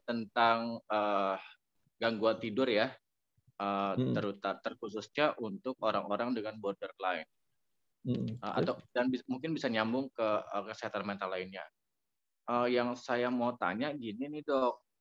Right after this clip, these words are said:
Speaker 1: Eh, setahu kita, eh, untuk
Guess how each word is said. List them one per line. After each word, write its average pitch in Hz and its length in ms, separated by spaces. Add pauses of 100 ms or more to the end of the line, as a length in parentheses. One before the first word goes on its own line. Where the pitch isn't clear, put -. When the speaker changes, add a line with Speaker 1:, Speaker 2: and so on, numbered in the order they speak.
(160)
Speaker 1:
Eh, 113 560 (2250)
setahu 143 320
kita, 143 600
eh, - 320
untuk 127 280